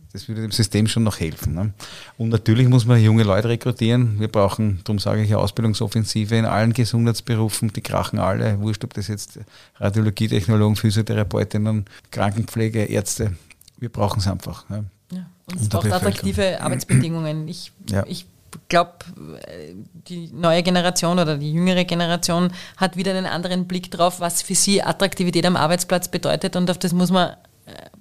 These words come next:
Speaker 2: tatsächlich auch Rücksicht nehmen. Ja? Nur weil wir es vor zwanzig Jahren anders gehabt haben oder so gehabt haben, heißt noch lange nicht, dass es jetzt gut ist. Also bei all dem, dass wir die Attraktivität oder, oder die Ausbildung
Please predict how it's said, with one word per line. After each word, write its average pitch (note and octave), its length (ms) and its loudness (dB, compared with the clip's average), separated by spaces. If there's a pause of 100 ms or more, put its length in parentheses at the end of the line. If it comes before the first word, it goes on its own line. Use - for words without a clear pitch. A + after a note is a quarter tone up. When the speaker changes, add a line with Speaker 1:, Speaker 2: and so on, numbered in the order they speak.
Speaker 2:
tatsächlich E3+ 340 -2
auch D#3+ 100 -2
Rücksicht F#3+ 360 -4
nehmen. C3+ 260 -8
Ja? E3 240 -8
Nur F3+ 320 2
weil F3 180 -4
wir F3 60 -4
es F3+ 100 -2
vor - 120 -2
zwanzig F3 320 0
Jahren F3 220 2 (400)
anders F3+ 360 0
gehabt F#3 300 -4
haben G3 120 0
oder F#3 140 -4
so F3+ 160 -6
gehabt F3+ 320 -2
haben, F#3 160 2
heißt F3+ 200 0
noch F3+ 60 2
lange D#3+ 180 2
nicht, F3 120 0
dass F3 80 -2
es E3+ 80 -2
jetzt F3 180 -2
gut F3 200 -2
ist. E3 160 2
Also D#3+ 180 2 (1120)
bei F#3 140 2
all F3 120 2
dem, F#3 300 -2
dass F#3+ 220 -4
wir F#3 280 0 (200)
die F#3+ 120 2
Attraktivität F3+ 840 0
oder, F3 240 2
oder E3+ 160 -2
die E3 160 -8
Ausbildung G3+ 640 4